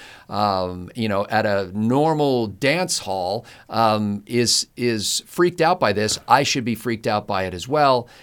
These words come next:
And you get concerned about issues that don't really exist. Um, it's, so, so you've got that. You've got this, this alligator of twenty-four seven T V that has to be fed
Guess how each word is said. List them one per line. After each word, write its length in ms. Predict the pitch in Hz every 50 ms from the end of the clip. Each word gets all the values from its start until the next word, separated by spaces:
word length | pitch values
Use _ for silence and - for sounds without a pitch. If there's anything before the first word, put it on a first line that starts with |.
| - _ _
And 160 | 127 123 120
you 100 | 120 120
get 300 | 110 135 143 - - -
concerned 400 | - - 139 - - 185 190 180
about 240 | 156 139 131 131 -
issues 320 | 131 110 - 135 120 107
that 120 | 113 110 104
don't 180 | 110 98 101
really 200 | 92 92 90 87
exist. 400 | 85 82 82 87 80 73 - - - - - - _ _ _ -
Um, 300 | 107 110 107 104 104 101 - -
it's, 380 | 131 143 147 - - - - - - - - _
so, 220 | _ - - 151 143 -
so 160 | - - 160
you've 120 | 147 127
got 240 | - 185 202 - 123
that. 260 | 127 143 135 123 117
You've 80 | 120 110
got 180 | 139 147 143
this, 300 | - 135 120 - - - -
this 280 | - 104 110 - - - -
alligator 680 | 113 120 139 147 135 104 104 127 127 127 117 117 110 113
of 200 | 107 107 - -
twenty-four 480 | - 127 120 120 107 - 113 113 107
seven 600 | 101 - - - 123 117 107 117 110 104 101 95
T 260 | 92 - - 127 117
V 240 | 104 113 127 123 113
that 180 | 95 98 87 -
has 340 | - 113 120 123 120 - -
to 80 | 120
be 140 | 95 107 92
fed 500 | - - 139 147 127 107 92 87 85 87